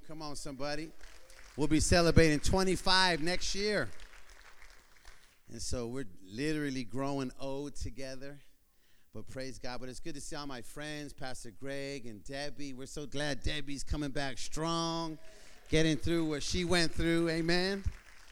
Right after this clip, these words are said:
Pastor Tobe and Bev. And,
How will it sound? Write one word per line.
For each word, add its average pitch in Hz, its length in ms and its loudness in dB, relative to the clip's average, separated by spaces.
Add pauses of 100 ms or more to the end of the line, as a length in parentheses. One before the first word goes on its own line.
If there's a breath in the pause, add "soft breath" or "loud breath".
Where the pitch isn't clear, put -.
(640)
Pastor 147 360 2
Tobe 160 500 0
and 143 180 -4
Bev. 156 560 -4
And, 120 220 -8